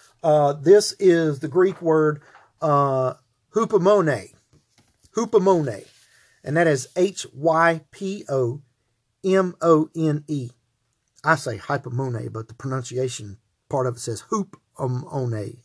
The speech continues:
<laughs> H Y P O M O N E. Hupomone, which means the ability to remain calm in the face of suffering and or adversity.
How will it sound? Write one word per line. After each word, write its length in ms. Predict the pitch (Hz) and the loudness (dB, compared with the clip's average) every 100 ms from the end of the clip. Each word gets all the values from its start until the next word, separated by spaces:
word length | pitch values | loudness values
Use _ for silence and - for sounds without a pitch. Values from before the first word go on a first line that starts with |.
| - | -20
<laughs> 1000 | - _ _ - _ _ _ _ - | -20 _ _ -20 _ _ _ _ -6
H 220 | 170 180 175 | -2 -2 0
Y 260 | 156 143 143 | 0 0 0
P 220 | 180 190 | -6 -4
O 280 | 127 113 107 _ - | -4 -4 -6 _ -2
M 180 | 165 156 | -2 0
O 180 | 147 127 | -2 -2
N 140 | 131 127 | -4 -8
E. 220 | 127 113 - _ _ _ _ _ _ _ _ - | -8 -10 -12 _ _ _ _ _ _ _ _ -6
Hupomone, 640 | 160 156 151 135 101 - | -4 0 0 0 -6 -10
which 220 | 135 147 - | -4 -4 0
means 360 | 190 151 139 | 0 0 -2
the 120 | 143 | 0
ability 600 | 151 120 185 202 202 214 214 | 0 4 4 4 0 -12 -8
to 160 | 156 | -6
remain 1120 | 127 135 185 220 - _ - 147 170 165 160 156 | -4 0 -2 -2 -16 _ -8 -2 0 0 -2 -8
calm 540 | - - 170 135 127 - | -10 -4 -2 -2 -4 -4
in 180 | 175 156 | -4 -2
the 60 | 127 | -4
face 440 | - 160 170 147 | -6 -4 -2 -6
of 200 | - 113 | -12 -12
suffering 680 | - 190 180 - 185 180 175 | -6 -2 -2 -4 -6 -6 -8
and 240 | 147 160 151 | -6 -2 0
or 320 | 147 147 139 | 2 0 -4
adversity. 720 | 135 127 143 123 123 110 | -8 0 0 0 -8 -12